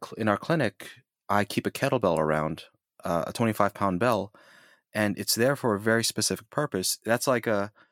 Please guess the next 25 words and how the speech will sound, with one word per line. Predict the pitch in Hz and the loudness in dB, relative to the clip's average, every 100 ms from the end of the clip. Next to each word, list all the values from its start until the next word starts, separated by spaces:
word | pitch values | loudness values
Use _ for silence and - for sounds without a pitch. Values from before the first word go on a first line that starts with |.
| _ _ _ _ _ _ _ _ _ _ _ _ - | _ _ _ _ _ _ _ _ _ _ _ _ -2
it's | 131 | 0
like | 127 | 0
a | |
graduation | 120 131 123 113 104 107 92 76 | 2 2 2 2 2 2 -2 0
bell | 78 71 - | 0 0 -4
almost | 82 80 76 - | -6 -4 -4 -4
in | 87 | -2
my, | 80 | -4
in | - | -2
my, | 85 76 | -4 -4
in | - | -2
my, | 92 87 85 | 2 4 6
uh, | 82 78 | 4 2
for | - 87 | -2 -4
my | - | -2
patients. | 107 110 78 | 0 -2 -4
It's | 85 - | -4 -2
like, | 175 | -2
if | - | -4
you | 123 160 | -4 -2
can | 151 123 | -2 -2
move | 104 104 117 | -2 -2 0
this | 110 98 | 0 2
bell | 92 95 | 2 2
effectively, | 90 87 - 110 123 131 | 2 -2 -2 -2 -2 -4